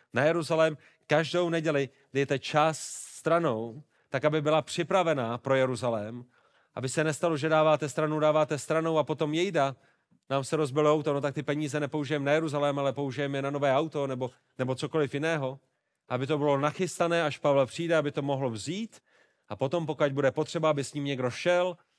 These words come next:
a aby ho někdo doprovodil, aby ta sbírka byla ochráněna, tak aby on to mohl s ostatními doručit do Jeruzaléma. Pro ně je to kaž-, pro ně je to příležitost každou neděli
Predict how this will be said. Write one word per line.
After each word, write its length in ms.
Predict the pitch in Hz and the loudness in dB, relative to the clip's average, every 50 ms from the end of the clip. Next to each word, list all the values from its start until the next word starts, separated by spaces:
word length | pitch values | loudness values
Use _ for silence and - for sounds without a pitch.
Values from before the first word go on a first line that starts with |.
| _ _ _ _ | _ _ _ _
a 280 | - 135 131 131 127 131 | -2 2 2 4 2 2
aby 200 | - 135 131 139 | 0 0 -2 0
ho 100 | 139 147 | 0 0
někdo 240 | 139 143 131 135 131 | -2 -2 -2 -2 0
doprovodil, 840 | 143 147 135 - 190 175 170 180 160 160 165 170 165 165 165 151 - _ - | 0 0 2 2 2 2 2 0 0 0 0 0 0 -2 -2 -6 -8 _ -12
aby 120 | - 131 127 | -10 -4 0
ta 120 | 143 131 | 0 0
sbírka 420 | 110 107 120 143 165 - - 165 | 0 -2 -2 -2 -2 2 2 2
byla 220 | 151 151 143 139 135 | 2 4 2 2 2
ochráněna, 840 | - 175 - - 165 175 170 175 170 170 165 156 151 151 151 151 147 - _ _ _ _ _ | 0 -2 -2 0 2 2 4 2 2 0 0 0 0 0 -2 -4 -6 -12 _ _ _ _ _
tak 160 | - 123 - | -8 -2 -2
aby 200 | 135 131 135 139 | 0 0 2 2
on 260 | 143 135 143 147 135 | 2 0 0 0 -2
to 80 | 151 139 | -4 -2
mohl 400 | 135 131 123 120 131 131 127 - _ | -2 -2 0 0 -2 -2 -4 -6 _
s 200 | - - - - | -18 -18 -10 -8
ostatními 760 | 156 143 - - 160 151 - - 143 135 123 117 113 110 101 - _ _ _ _ - | -6 -6 -2 0 0 0 0 -2 -6 -4 -4 -2 -4 -4 -6 -10 _ _ _ _ -4
doručit 600 | 117 135 135 135 131 123 - - 127 120 117 - _ | 0 2 2 2 0 -2 -4 -4 -4 -4 -4 -8 _
do 300 | 143 123 117 117 117 113 - | -6 -2 -2 -2 -2 -4 -4
Jeruzaléma. 760 | 120 113 110 120 117 104 127 117 110 110 110 107 110 104 - _ _ _ _ _ _ _ _ _ _ _ _ _ _ _ _ _ _ _ _ _ _ _ _ _ _ _ _ _ _ _ _ _ _ _ _ _ _ _ _ _ _ _ _ | -4 -2 -2 -2 -2 -2 -2 -2 -2 -2 -4 -6 -10 -12 -16 _ _ _ _ _ _ _ _ _ _ _ _ _ _ _ _ _ _ _ _ _ _ _ _ _ _ _ _ _ _ _ _ _ _ _ _ _ _ _ _ _ _ _ _
Pro 120 | - 110 131 | -6 -6 -4
ně 100 | 147 160 | -2 -4
je 60 | 160 | -2
to 160 | - 165 147 | -4 -4 -6
kaž-, 380 | - - 160 156 151 127 135 120 117 151 135 | -2 0 0 0 0 -2 -8 -10 -10 -10 -4
pro 120 | - 147 | -4 -2
ně 120 | 151 165 165 | -2 -2 -2
je 40 | |
to 120 | 151 180 160 | -2 -4 -6
příležitost 800 | - - - 175 185 180 143 165 139 - 139 131 - - - _ _ _ _ _ _ _ _ _ _ | -6 -4 -2 -2 -2 -2 -2 -4 -4 -4 -4 -4 -4 -10 -18 _ _ _ _ _ _ _ _ _ _
každou 420 | - 151 156 156 127 170 180 165 | 0 0 2 2 2 0 0 2
neděli 500 | 156 160 160 156 180 160 131 117 113 110 | 2 0 0 0 2 2 2 0 -2 -6